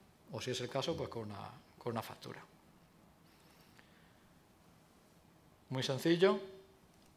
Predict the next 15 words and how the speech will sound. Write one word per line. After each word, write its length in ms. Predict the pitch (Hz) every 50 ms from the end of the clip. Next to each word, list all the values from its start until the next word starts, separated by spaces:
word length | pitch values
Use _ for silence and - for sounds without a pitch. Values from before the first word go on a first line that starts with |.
| - -
Nos 100 | 120 113
metemos 320 | 117 117 117 113 120 117
aquí 140 | 123 113 127
en 100 | 127 135
Odoo, 300 | 151 170 196 226 220 - - - - - - - - - -
eh, 240 | 127 127 127 127
versión 300 | 117 123 123 - - 127
catorce. 480 | 123 135 143 160 185 180 185 202 214 214 - - - -
Pensaba 280 | 131 127 160 156 156
que 80 | 160 156
tenía 200 | 160 156 156 151
la 140 | 147 147 143
dieciséis, 560 | 143 139 - 143 - - 175 185 190 190 190
pero 260 | 190 - 131 123 127
seguramente, 640 | 127 131 139 143 147 151 151 147 - 165 165 165